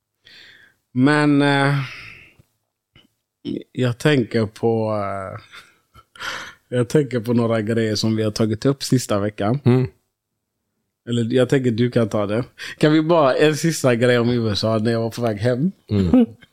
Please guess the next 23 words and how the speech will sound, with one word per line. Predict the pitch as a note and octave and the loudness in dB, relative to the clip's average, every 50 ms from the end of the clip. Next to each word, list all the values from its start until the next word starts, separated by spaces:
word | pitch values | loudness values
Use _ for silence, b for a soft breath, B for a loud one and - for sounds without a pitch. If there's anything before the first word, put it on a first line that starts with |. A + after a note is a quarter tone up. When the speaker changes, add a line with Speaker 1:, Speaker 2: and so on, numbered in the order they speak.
| F#3 F#3 | 2 2
Speaker 1:
<laughs> | A3+ - - - - - - - | 2 0 -4 -10 -12 -12 -8 0
Jag | - C3+ C#3 B2+ | 2 2 2 4
förstår | D3 D3 - - F3+ E3 D3 | 2 0 0 2 4 4 4
ju | C3+ C3+ | 4 2
inte | C#3 - C#3+ | 2 2 2
den | A#2+ A#2 B2 | 2 4 2
här | B2+ B2+ A#2+ A2+ | 2 2 2 2
grejen | G#2+ - B2+ G#2+ G#2 G2+ | 2 2 2 4 4 4
när | G#2 G2+ | 4 4
man | G#2 G#2 G#2+ | 2 2 2
väntar | A2 A2 G#2+ G#2+ F#2+ | 2 0 0 -2 -4
på | F2+ - | -6 -10
flyg. | - - G#2+ G2+ F#2 F#2 A2 C3+ D3+ | -6 -4 -2 0 0 0 0 0 2
Speaker 2:
Mm. | B2 C3 B2+ A2 G2 F2+ - _ _ _ _ _ _ _ _ _ _ _ _ _ _ _ _ _ _ _ _ | 2 2 2 2 0 -2 -6 _ _ _ _ _ _ _ _ _ _ _ _ _ _ _ _ _ _ _ _
Speaker 1:
Och | - A2 A2 G#2+ G#2 G2 F#2+ F#2+ F#2+ - - _ _ _ _ _ _ _ _ _ _ _ _ _ _ _ _ _ _ _ _ _ _ _ _ _ _ - | -8 -4 -2 -2 0 -2 -2 -4 -8 -12 -16 _ _ _ _ _ _ _ _ _ _ _ _ _ _ _ _ _ _ _ _ _ _ _ _ _ _ -20
gaten | G#2+ G2 B2 B2 A#2+ A2 G#2 - - A2+ G#2 G2+ G#2 G2+ | -10 -4 -2 -2 -2 -2 -4 -4 -2 -2 0 0 0 0
ska | - - - A#2 | -2 -2 0 0
öppna | G#2 G2+ F2 - A2 - _ - G2+ G2 | 2 2 0 -2 -6 -8 _ -6 -4 -4
eller | G2+ F#2+ F#2 | -2 -2 -4
boardingen | G#2 F#2+ A#2 A#2 A#2 G#2+ F#2 G2+ G2+ G2 F#2+ G2+ G#2 | -4 -4 -4 -2 -2 -2 -2 -4 -4 -4 -4 -4 -6
ska | - - - G#2 | -6 -4 -4 -2
öppna. | F2+ F#2+ G#2 - - G#2 G2+ B2 - - | -2 -2 -4 -2 -2 0 0 0 0 0
Speaker 2:
Mm. | C3 A#2 G2+ | 2 2 0